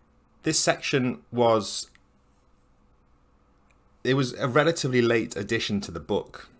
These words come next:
I didn't want to have a set list of encounters in here, like the sort of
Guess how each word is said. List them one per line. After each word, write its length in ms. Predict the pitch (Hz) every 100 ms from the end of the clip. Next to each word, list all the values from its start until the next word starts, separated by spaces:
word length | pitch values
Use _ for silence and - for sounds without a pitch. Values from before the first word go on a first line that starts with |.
| _ _ _ _ _ _ _ _ _ _ _ _ _ _ _ _ _ - - -
I 420 | 101 101 98 101 - - - _ _ _ _ _ _ _ - -
didn't 300 | 127 143 98
want 220 | 120 -
to 80 | 117
have 580 | - 107 101 - - - _ _ _ _ _ _ _ -
a 160 | 104
set 640 | 98 - 120 104 - - - -
list 520 | 104 104 98 - - -
of 440 | 95 95 90 - -
encounters 680 | 98 - 104 92 76 90 78
in 120 | 73
here, 220 | 85 62
like 320 | 90 85 87 -
the 100 | 95
sort 200 | 101 92
of 260 | 85 -